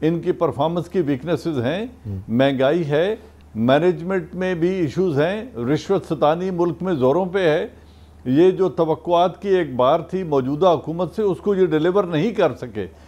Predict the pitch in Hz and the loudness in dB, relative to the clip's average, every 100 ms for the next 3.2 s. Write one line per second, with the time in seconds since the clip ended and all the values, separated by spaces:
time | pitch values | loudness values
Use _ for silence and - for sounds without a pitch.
0 | - 113 151 190 226 208 190 - 196 151 | -10 0 2 4 2 0 -2 0 2 4
1 | 156 156 156 254 190 175 175 196 170 185 | 2 0 -2 -2 0 0 0 -2 0 -2
2 | - 170 160 196 175 147 165 208 156 131 | 0 -4 -4 -6 -2 -2 0 0 0 -2
3 | 123 131 | -6 -8